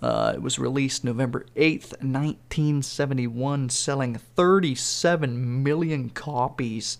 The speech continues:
And this album is the one that had Stairway to Heaven on it, uh, which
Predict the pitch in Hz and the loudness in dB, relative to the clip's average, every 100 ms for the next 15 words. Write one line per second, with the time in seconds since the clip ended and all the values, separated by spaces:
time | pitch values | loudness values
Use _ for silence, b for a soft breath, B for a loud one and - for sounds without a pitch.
0 | B B B B B 117 127 127 123 120 | B B B B B 2 4 6 6 4
1 | 117 117 117 117 117 120 117 - - - | 2 -2 -2 -2 -2 -2 -4 -2 -4 2
2 | 127 127 127 120 107 113 110 135 113 107 | 2 4 2 0 -2 2 2 2 0 -4
3 | 110 120 - - B B B B B - | -4 -2 -4 -8 B B B B B -10
4 | 98 95 101 - - - | -8 -6 -8 0 0 0